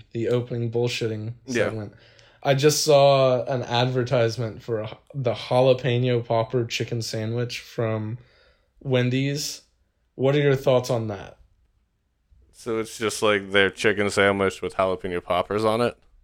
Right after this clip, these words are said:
Speaker 2: Is that what I'm
Speaker 1: I think it has, like, jalapenos and cream cheese on it, because that's what's usually in a jalapeno popper.
Speaker 2: Oh, okay, so it's not like whatever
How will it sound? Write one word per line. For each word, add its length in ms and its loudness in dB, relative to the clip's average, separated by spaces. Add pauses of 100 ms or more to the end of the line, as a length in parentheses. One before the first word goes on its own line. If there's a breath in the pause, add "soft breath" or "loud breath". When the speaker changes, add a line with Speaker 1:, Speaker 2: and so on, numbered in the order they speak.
(160)
Speaker 2:
Is 60 -20
that 120 -2
what 140 -2
I'm 260 -4
Speaker 1:
I 160 6
think 720 -2
it 280 4
has, 800 4 (340)
like, 300 -2 (100)
jalapenos 960 2
and 200 -2
cream 340 -4
cheese 320 -4
on 160 0
it, 180 -2 (220)
because 220 -4
that's 240 0
what's 280 -6
usually 300 -4
in 80 -4
a 60 -6
jalapeno 600 -2
popper. 400 -4
Speaker 2:
Oh, 180 8
okay, 260 0
so 180 -2
it's 140 -4
not 240 0
like 240 -4
whatever 380 -2